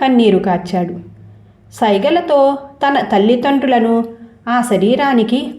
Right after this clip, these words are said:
అంత్యక్రియలు జరిపించమని కోరాడు. వేతాళుడు ఈ కథ చెప్పి, "రాజా, అనంగవర్మ ప్రవర్తన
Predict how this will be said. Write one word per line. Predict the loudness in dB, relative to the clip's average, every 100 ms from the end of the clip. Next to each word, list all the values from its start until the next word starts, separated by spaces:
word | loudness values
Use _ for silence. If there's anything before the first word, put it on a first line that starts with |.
| -2
అంత్యక్రియలు | 0 0 -2 -4 0 2
జరిపించమని | 4 2 2 0 2 0 0
కోరాడు. | 2 0 0 -2 -6 -10 -20 -20 _ _ _ _ _ _ _ _ _ _ _ _ _ _ -2
వేతాళుడు | 0 0 -2 -2 2 2 2 0 0
ఈ | 0
కథ | 0 -2 0
చెప్పి, | 0 -2 -4 -4 -4 -12 -18 _ -8
"రాజా, | -4 -2 -2 -2 -4 -14 -20 -20 _ _ _ _ -20 -20 _ -4
అనంగవర్మ | 0 0 0 -2 -2
ప్రవర్తన | -2 0 0 0 0 0 0